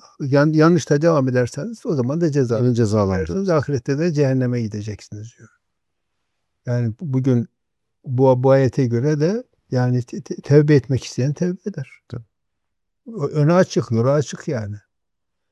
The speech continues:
Speaker 1: O zaman yani şimdi bu vaat edilmiş topraklar diye bir kavram var mı Tevrat'ta ya da şeyde?
Speaker 2: Yani işte az evvel benim okuduğum o Tesniye'de dersin başında okuduğum bölüm var.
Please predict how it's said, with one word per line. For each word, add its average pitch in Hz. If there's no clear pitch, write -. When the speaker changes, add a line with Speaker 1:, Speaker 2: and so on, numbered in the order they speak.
Speaker 1:
O 135
zaman 156
yani 110
şimdi 113
bu 113
vaat 120
edilmiş 120
topraklar 127
diye 120
bir 120
kavram 123
var 190
mı 110
Tevrat'ta 113
ya 113
da 117
şeyde? 113
Speaker 2:
Yani 117
işte 156
az 135
evvel 139
benim 143
okuduğum 135
o 147
Tesniye'de 123
dersin 117
başında 120
okuduğum 139
bölüm 139
var. 87